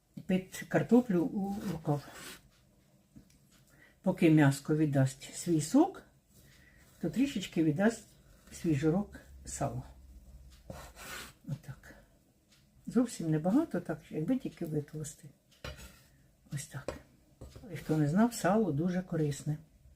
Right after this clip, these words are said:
Навіть при ковіді, коли ковід, рекомендують їсти багато сала,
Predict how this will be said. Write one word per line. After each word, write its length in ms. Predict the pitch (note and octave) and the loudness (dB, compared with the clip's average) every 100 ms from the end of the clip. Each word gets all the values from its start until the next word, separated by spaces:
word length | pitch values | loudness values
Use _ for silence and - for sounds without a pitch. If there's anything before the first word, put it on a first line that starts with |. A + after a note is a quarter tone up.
| - - - - _ | -20 -20 -20 -20 _
Навіть 440 | E3+ D#3+ D#3+ D3+ - - _ | 0 4 2 0 -8 -20 _
при 160 | E3+ D#3+ | 0 2
ковіді, 440 | D#3 D3 A#3 G3+ | 2 4 4 2
коли 280 | - D#3+ D3 | 0 0 2
ковід, 460 | D3 C#3+ A#3 - - - - - - - - | 2 2 2 -2 -16 -16 -16 -16 -18 -14 -2
рекомендують 720 | D#3+ D#3+ D#3 D#3 D3+ D#3+ - | -2 2 4 4 2 -2 0
їсти 280 | G#3+ - D3 | 0 0 -2
багато 340 | C#3+ F3+ F#3 | 0 -2 -4
сала, 360 | C#3+ D3+ D3+ | -4 -2 0